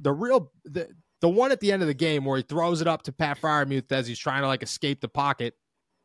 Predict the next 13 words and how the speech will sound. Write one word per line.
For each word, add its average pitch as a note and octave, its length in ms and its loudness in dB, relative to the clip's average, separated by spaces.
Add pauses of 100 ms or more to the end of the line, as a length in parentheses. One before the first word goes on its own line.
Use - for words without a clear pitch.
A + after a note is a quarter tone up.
(400)
there's, E3 160 0
like, C#3+ 220 -8
three F#3+ 240 0
guys E3 340 2
around C#3+ 340 -2
Pat, C3+ 360 -4 (340)
and D3+ 100 2
it D#3 80 -4
just C3+ 200 -4
goes D#3+ 320 2
over D3 240 2
their B2 160 -2
head. C3 400 -4